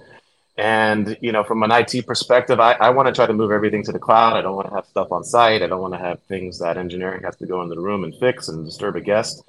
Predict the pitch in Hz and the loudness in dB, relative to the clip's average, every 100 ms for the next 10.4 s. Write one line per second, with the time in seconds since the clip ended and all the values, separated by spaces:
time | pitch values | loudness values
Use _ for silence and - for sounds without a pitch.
0 | _ _ _ 113 104 110 139 143 117 110 | _ _ _ -2 0 4 6 6 2 -2
1 | 101 104 - 98 104 - 101 98 - _ | 0 0 4 4 4 2 0 2 -2 _
2 | - 107 98 82 95 90 90 90 - - | -8 -6 -6 -2 2 4 4 2 -4 -20
3 | _ _ - 92 92 87 82 78 - 95 | _ _ 2 4 6 4 -2 -6 -4 0
4 | 107 104 98 101 98 90 - 92 85 85 | 0 0 -2 -2 -4 -8 -8 -8 -6 -6
5 | 82 76 - _ _ _ _ 87 87 78 | -6 -10 -16 _ _ _ _ -6 -6 -6
6 | 95 - - 95 82 73 - _ - 95 | -8 -2 2 2 2 -4 -12 _ -2 0
7 | 87 80 - _ - 92 73 - _ _ | 0 -4 -12 _ -8 -6 -6 -8 _ _
8 | 139 120 123 113 - 110 104 95 92 - | -2 2 2 2 0 0 0 -2 -6 -6
9 | 107 98 92 95 92 87 85 78 - _ | -4 -4 -2 0 0 0 -2 -4 -12 _
10 | 90 90 87 - | -2 0 0 -4